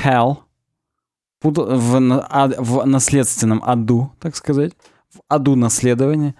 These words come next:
путался в границах объекта, затем читал статьи, что все это огромная ошибка, надо возвращаться к процедурному или даже функциональному подходу.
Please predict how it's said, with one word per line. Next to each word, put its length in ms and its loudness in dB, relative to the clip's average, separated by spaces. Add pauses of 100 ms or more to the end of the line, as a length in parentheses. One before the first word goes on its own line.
(220)
путался 400 0
в 60 0
границах 500 2
объекта, 420 0
затем 260 0
читал 260 0
статьи, 320 -2
что 140 -2
все 160 0
это 160 2
огромная 380 2
ошибка, 340 -2
надо 180 2
возвращаться 480 -2
к 80 -14
процедурному 640 2
или 80 2
даже 160 0
функциональному 720 0
подходу. 580 -2